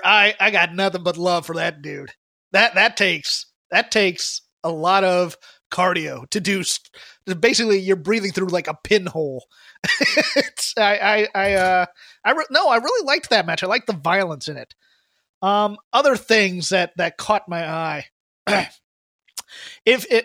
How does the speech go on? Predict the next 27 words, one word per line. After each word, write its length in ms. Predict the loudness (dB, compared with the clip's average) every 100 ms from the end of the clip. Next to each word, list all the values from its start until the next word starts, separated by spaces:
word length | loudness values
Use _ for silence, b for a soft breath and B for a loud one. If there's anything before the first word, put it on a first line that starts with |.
| 0
in 120 | 0
the 80 | 2
women's 420 | 4 4 2 0
rumble, 460 | -4 -4 -6 -10 _ _ _ _ _ b b b b b
they 120 | 0
put 300 | 0 -2 0
Bianca 400 | 0 0 2 2
over 300 | 4 2 2
strong 560 | 0 0 0 -2 0
as 140 | -2 -2
hell. 380 | -2 -2 -4 -12 _ _ _
She 180 | 0 0
eliminated 520 | 2 2 4 4 2
eight 280 | 2 0 -2
people. 500 | -2 -2 -2 -4 -4 _ _ _ _ _ _
And, 180 | 0 2
and 200 | 2 4
that 140 | 2 4
was, 240 | 2 2
that 160 | -2 0
was 120 | -2
the 80 | -2
story. 420 | -4 -2 0 0
It's 100 | 0
like, 120 | 0
okay, 340 | -2 2 2
great. 480 | 2 0 2 2 0